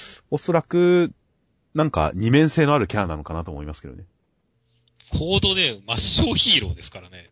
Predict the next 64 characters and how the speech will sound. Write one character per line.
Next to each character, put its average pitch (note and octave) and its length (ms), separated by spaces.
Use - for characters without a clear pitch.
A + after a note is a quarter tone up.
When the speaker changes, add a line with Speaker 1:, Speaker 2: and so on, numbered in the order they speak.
Speaker 2:
ど C3+ 120
う C3+ 100
い G2+ 60
う F#2 40
こ F#2 120
と - 100
な - 60
ん - 20
で - 60
し - 80
ょ - 80
う - 40
ね。 - 120
Speaker 1:
ど G2+ 200
う A#2 60
い A#2 80
う A#2 60
個 B2 160
性 F2+ 180
な C#2 100
の C#2+ 80
か、 D2 380
想 G2+ 200
像 F#2+ 120
も F2+ 140
つ - 60
き E2+ 100
ま D#2 60
せ D2+ 120
ん C2+ 80
が。 C#2+ 180
ま B2+ 80
あ、 - 20
オ C#3 140
ー F3 40
ル F3+ 100
マ F3+ 100
イ D#3+ 40
ト G#2+ 100
さ G2+ 120
ん F2 60
は D#2+ 80
見 F#2 100
た C3+ 100
目 C3 80
変 B2+ 120
わ A#2+ 60
っ - 40
て - 80
も E2+ 100
中 F2 200
身 F2 80
変 E2+ 120
わ E2+ 60
ら E2+ 80
な E2+ 100
い E2 60
先 E2 240
生 D#2 120
で - 100
す - 100
が、 C2+ 100
Speaker 2:
う - 20
ん。 - 20